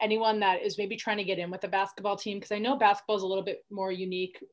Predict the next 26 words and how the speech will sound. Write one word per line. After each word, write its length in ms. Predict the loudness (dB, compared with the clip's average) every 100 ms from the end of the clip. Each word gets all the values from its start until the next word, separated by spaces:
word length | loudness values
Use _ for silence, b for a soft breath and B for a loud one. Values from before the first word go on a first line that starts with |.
| -8
maybe 240 | -4 -4
more 180 | -4 -6
specific 600 | -8 -10 -6 -6 -6 -6
demands 340 | -6 -6 -6
or 60 | -8
just 180 | -8 -6
a 20 |
little 120 | -4
bit 160 | -6 -6
more 160 | -8
history 440 | -6 -10 -6 -4 0
there. 320 | 2 0 -2 b b b _ _
Anything 460 | -6 -6 -2 -2 0
that 280 | 0 -2 -4 _ _ _ _ _ _
has 220 | -4 -4 0
really 220 | 0 0
helped 280 | 0 -2 -2
you 100 | -2
that 100 | -2
maybe 200 | -2 -2
even 160 | -6
surprised 480 | -10 -4 -2 -2 -2
you 260 | -2 -2 -4 _ _
besides 340 | -6 -2 -2 -4
the 60 |
presence? 600 | -6 -4 -4 -8 -12 -18